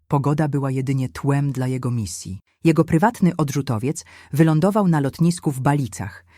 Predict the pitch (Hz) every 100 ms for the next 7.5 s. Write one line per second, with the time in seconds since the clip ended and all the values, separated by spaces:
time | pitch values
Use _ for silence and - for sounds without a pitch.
0 | _ - 165 175 180 170 147 151 139 139
1 | 160 - 143 135 202 196 135 127 120 123
2 | 123 110 90 165 208 - _ - 135 131
3 | 123 123 123 170 185 156 127 113 127 165
4 | _ _ - 220 214 247 - 127 117 -
5 | 110 92 82 _ _ _ - 135 151 143
6 | 220 214 170 147 139 131 131 180 170 123
7 | 117 143 170 156 143